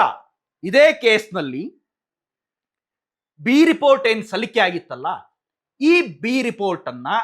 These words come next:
ಜನಪ್ರತಿನಿಧಿಗಳ ವಿಶೇಷ ನ್ಯಾ-, ನ್ಯಾಯಾಲಯ ಮಾನ್ಯ ಮಾಡಿದೆ. ಸ್ನೇಹಮಯಿ ಕೃಷ್ಣ ಅದಕ್ಕೊಂದು ಅಬ್ಜೆಕ್ಷನ್ ಕೂಡ ಸಲ್ಲಿಸಿದ್ರು, ಬಿ ರಿಪೋರ್ಟ್ ಅನ್ನ ಮಾನ್ಯ ಮಾಡಬಾರದು ನ್ಯಾಯಾಲಯ ಅಂತ. ಈಗ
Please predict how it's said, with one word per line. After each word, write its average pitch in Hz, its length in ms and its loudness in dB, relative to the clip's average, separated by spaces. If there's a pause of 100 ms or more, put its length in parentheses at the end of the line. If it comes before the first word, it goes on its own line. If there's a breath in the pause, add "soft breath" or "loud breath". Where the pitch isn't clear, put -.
(240)
ಜನಪ್ರತಿನಿಧಿಗಳ 208 920 -2
ವಿಶೇಷ 220 500 2
ನ್ಯಾ-, 175 420 -6
ನ್ಯಾಯಾಲಯ 156 540 -4 (600)
ಮಾನ್ಯ 240 340 0
ಮಾಡಿದೆ. 151 760 -6 (760)
ಸ್ನೇಹಮಯಿ 277 580 2
ಕೃಷ್ಣ 233 360 -6 (360)
ಅದಕ್ಕೊಂದು 214 720 2 (300)
ಅಬ್ಜೆಕ್ಷನ್ 277 500 0
ಕೂಡ 262 140 2 (160)
ಸಲ್ಲಿಸಿದ್ರು, 214 800 -8
ಬಿ 220 160 -2
ರಿಪೋರ್ಟ್ 240 420 2
ಅನ್ನ 226 160 -2 (340)
ಮಾನ್ಯ 226 400 -2
ಮಾಡಬಾರದು 214 680 2
ನ್ಯಾಯಾಲಯ 190 480 0
ಅಂತ. 165 260 -4 (920)
ಈಗ 277 280 2